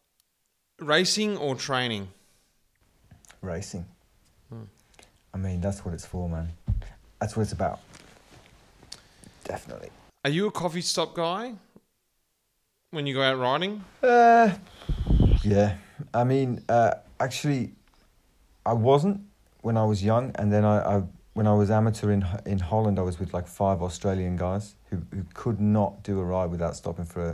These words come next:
Speaker 2: a, a coffee. And then I went to France the next year, and I remember my French teammates just couldn't understand the concept of, like, stopping to have a coffee, and it just, just blew their minds. Um, so yeah, coffee stop, five-hour ride, three hours in,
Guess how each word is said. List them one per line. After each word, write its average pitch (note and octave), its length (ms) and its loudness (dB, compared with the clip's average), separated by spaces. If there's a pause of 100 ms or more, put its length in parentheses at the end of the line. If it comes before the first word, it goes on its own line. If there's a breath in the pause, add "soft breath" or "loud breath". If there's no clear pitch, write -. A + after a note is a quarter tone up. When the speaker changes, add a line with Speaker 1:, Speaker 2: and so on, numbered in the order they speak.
(100)
Speaker 2:
a, - 40 -10
a - 20 -8
coffee. F2 400 -8 (560 loud breath)
And G2+ 80 -2
then G#2 60 4
I G#2 40 4
went G2+ 180 4
to G2+ 80 -4
France G#2+ 400 -2
the G2+ 60 -4
next G2 320 -2
year, F2 180 -2
and E2 100 -6
I F2+ 40 -2
remember F#2+ 320 -2
my G2 120 -4
French F2 300 -6
teammates F#2+ 360 -2
just - 280 -14
couldn't G#2+ 420 -4
understand F2+ 540 -4
the E2+ 60 -6
concept F2+ 540 -8
of, E2+ 140 -8
like, E2+ 200 -4 (580)
stopping F#2 480 -6
to F#2+ 80 -8
have F2 140 -2
a E2+ 60 -4
coffee, E2+ 300 -6
and F#2 120 -4
it F2 60 -6
just, F2+ 180 -10 (220)
just F#2+ 220 -10
blew F#2+ 200 -4
their F2+ 160 -4
minds. F2+ 380 -6 (840 loud breath)
Um, G2+ 460 4
so A#2+ 220 4
yeah, A2 240 6 (200)
coffee A#2+ 260 0
stop, A2 460 -2 (320)
five-hour G#2+ 600 2
ride, G#2+ 380 2
three G#2+ 280 -2
hours G2+ 300 2
in, G2+ 300 -2